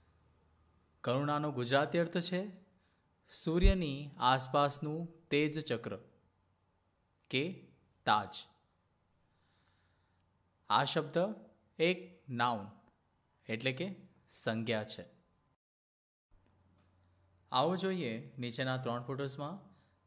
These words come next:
કઈ કઈ રીતે કરુણા એટલે કે સૂર્યની આસપાસનું તેજ ચક્ર કે તાજને બતાવવામાં આવ્યું છે. In first image, the corona of sun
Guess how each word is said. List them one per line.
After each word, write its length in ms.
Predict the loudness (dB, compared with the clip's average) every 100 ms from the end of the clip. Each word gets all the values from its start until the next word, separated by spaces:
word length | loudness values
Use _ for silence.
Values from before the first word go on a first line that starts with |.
| -4
કઈ 160 | 0 0
કઈ 220 | 0 -2
રીતે 520 | -2 -2 -2 -4 -10 -18 -16 -4
કરુણા 520 | -2 -2 -6 -10 -14 -20 _ _ -10
એટલે 260 | -6 -4
કે 240 | -4 -6 -8 -14 -20 _ -14
સૂર્યની 720 | -6 -2 -2 -2 -2 -6 -8 -14 -10 -4
આસપાસનું 760 | -4 -4 -4 -4 -4 -10 -6
તેજ 220 | -4 -4
ચક્ર 440 | -4 -4 -4 -6 -8 -14 -20 _ _ -8
કે 120 | -6
તાજને 640 | 0 0 0 -4 -8 -10 -16 -20 _ -8
બતાવવામાં 760 | -6 -4 -4 -6 -8 -12 -8
આવ્યું 320 | -8 -8 -10 -12
છે. 240 | -14 -16 -20 _ _ _ _ _ _ _ _ _ _ _ _ _ _ _ _ _ _ -10
In 80 | -8
first 360 | -4 -4 -2
image, 300 | -6 -6 -6 -10 -14 _ _ _ _ _ _ _ -10
the 80 | -8
corona 380 | -4 -2 -2 -2
of 400 | -2 -4 -6 -6
sun 120 | -6